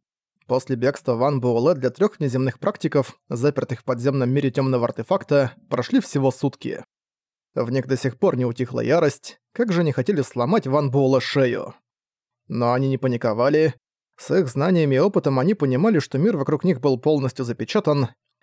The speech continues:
Не обнаружив выхода, они решили сменить тактику и попытаться пробиться вглубь подземелья.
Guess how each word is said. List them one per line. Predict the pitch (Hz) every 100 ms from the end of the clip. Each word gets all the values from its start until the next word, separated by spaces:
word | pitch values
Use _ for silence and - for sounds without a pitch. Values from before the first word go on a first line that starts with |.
| _
Не | - 117
обнаружив | 123 127 135 185 151 131 -
выхода, | 214 160 135 135
они | 196
решили | 143 - 151
сменить | - 131 160 -
тактику | 226 - - 143
и |
попытаться | - 131 233 214 -
пробиться | - 127 208 -
вглубь | 127 156 160
подземелья. | - 123 123 135 131 113 - -